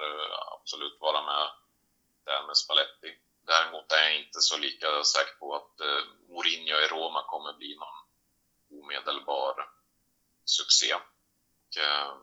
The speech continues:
Sarri och Lazio, det kan ju bli hur bra som helst sett till den,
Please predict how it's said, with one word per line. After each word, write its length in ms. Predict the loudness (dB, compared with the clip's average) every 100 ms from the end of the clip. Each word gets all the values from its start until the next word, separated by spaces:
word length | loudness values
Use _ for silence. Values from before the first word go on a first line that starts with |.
| _ _ _
Sarri 640 | -2 2 6 6 4 0 0
och 480 | 0 -2 -6 -10 2
Lazio, 520 | 4 6 4 2 -4
det 100 | -8
kan 300 | -2 -2 -2
ju 80 | -6
bli 360 | -2 0 0 _ _
hur 120 | -12
bra 200 | -4 0
som 200 | 0 0
helst 380 | -4 -2 -2 -4 _ _ -4
sett 220 | -4 -12
till 140 | -16 -12
den, 180 | -14